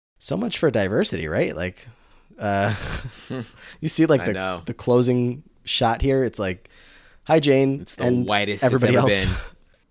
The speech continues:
Speaker 2: Yeah. But, I mean, they gotta pull together as many people as they can, right? So.
Speaker 1: Did you,
Speaker 2: But I,
Speaker 1: okay, a couple
Speaker 2: I
Speaker 1: episodes ago, sorry, a couple episodes ago, we were talking about how they fill out the new directions.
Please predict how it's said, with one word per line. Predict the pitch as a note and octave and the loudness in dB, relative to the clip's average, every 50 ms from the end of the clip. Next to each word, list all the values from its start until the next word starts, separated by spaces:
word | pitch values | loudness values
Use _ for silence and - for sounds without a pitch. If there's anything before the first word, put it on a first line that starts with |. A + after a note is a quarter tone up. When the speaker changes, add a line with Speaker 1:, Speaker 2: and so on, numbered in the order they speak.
| _ - | _ -16
Speaker 2:
Yeah. | F#2 F#2+ F2+ F2+ F2+ F2+ F2+ F#2+ F#2+ _ _ _ _ _ _ _ _ | -14 -12 -10 -8 -8 -10 -10 -12 -14 _ _ _ _ _ _ _ _
But, | G#2+ G#2+ A2+ | -10 -8 -6
I | A#2 A#2 | -6 -6
mean, | A#2+ B2 B2+ C3 B2+ B2+ B2+ A#2+ _ _ | -6 -6 -6 -6 -8 -10 -12 -16 _ _
they | G2+ G2+ | -10 -6
gotta | G#2+ A#2 A#2+ A#2+ | -6 -6 -6 -6
pull | - D3 C#3 C3+ C3 | -6 -4 -4 -4 -4
together | C3+ C#3 B2+ C3 B2+ B2+ B2+ | -4 -4 -2 0 0 2 0
as | B2 A#2 | 0 -2
many | C3 B2+ B2+ | -4 -8 -8
people | B2+ B2 B2+ B2 | -8 -6 -6 -4
as | A#2 | -4
they | A2 A2 | -4 -6
can, | G#2 - A#2+ A2+ G2 F#2 F2+ | -6 -6 -6 -6 -6 -8 -10
right? | F#2 F#2+ G2+ G#2 G2+ - | -10 -10 -10 -10 -12 -14
So. | - - F#2+ G2 F#2+ - - _ _ _ - - - - - - _ _ _ _ _ _ _ | -16 -18 -18 -18 -20 -20 -20 _ _ _ -20 -20 -20 -20 -20 -20 _ _ _ _ _ _ _
Speaker 1:
Did | - D#3+ E3 F3 | -2 0 2 2
you, | A#3+ D4 D#4+ | 2 2 2
Speaker 2:
But | - B2 | 2 2
I, | B2+ B2 | 4 4
Speaker 1:
okay, | B2 - E3+ C3+ | 6 6 6 6
a | C3 | 6
couple | C3 C3 - - A3 G#3 | 6 4 4 4 6 4
Speaker 2:
I | |
Speaker 1:
episodes | F3+ F3+ F3 - D#3+ C#3 B2+ | 4 4 4 2 2 2 2
ago, | A#2 A#2 A2 | 2 2 2
sorry, | G#2+ - C3+ A#2+ A2 | 2 2 2 2 2
a | |
couple | - E3+ E3 E3+ C#3+ | 0 0 0 0 0
episodes | C#3 - D3+ B2+ A#2+ G#2 | 0 0 -2 -4 -4 -4
ago, | G#2 G2+ G#2+ G#2 G2+ G2 F#2+ - - - - - - _ - | -4 -4 -2 -2 -2 -4 -6 -8 -14 -20 -20 -20 -20 _ -6
we | D3 C#3 C3+ | -2 -2 0
were | C3+ C3 | 0 2
talking | - C3+ C3 - C3+ B2 | 2 2 2 2 0 0
about | A2+ A#2 A2 G#2+ | 0 0 -2 0
how | G#2 B2 A#2 A2 A2+ | 0 0 2 2 2
they | A2+ A2 G2+ | 0 -2 -4
fill | - - C3+ B2 B2 | -4 -2 0 2 4
out | B2 A#2+ - | 4 4 2
the | B2+ | 2
new | A2+ A2 G#2+ | 0 0 0
directions. | G#2+ G2+ G2+ G#2+ - - - F#2 F2+ F#2+ G2 | 0 0 0 0 -2 -2 -4 -4 -6 -6 -8